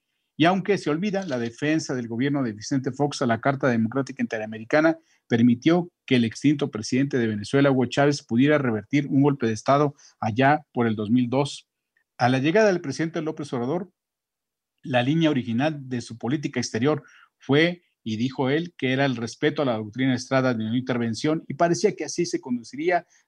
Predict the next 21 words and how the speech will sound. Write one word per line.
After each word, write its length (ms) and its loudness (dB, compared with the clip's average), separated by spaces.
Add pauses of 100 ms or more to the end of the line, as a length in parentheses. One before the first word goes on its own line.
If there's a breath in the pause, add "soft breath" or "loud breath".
dado 260 2
que 80 -6
el 80 -4
canciller 540 -2
estaba 280 -2
más 260 -2
ocupado 400 -4
en 60 -2
asuntos 460 -8
internos, 460 0
supliendo 440 0
las 180 -2
funciones 500 -4 (300 loud breath)
de 80 2
una 160 6
debilitada 540 0
secretaria 440 -4
de 120 -2
Gobernación, 840 -4 (160)
y 80 2
luego, 340 2